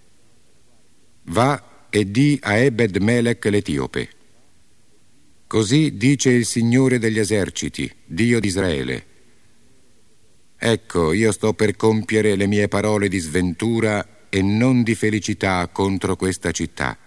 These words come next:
Esse si realizzeranno sotto i tuoi occhi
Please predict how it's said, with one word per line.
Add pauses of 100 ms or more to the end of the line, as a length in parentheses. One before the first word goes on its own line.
(1120)
Esse (300)
si
realizzeranno
sotto
i
tuoi
occhi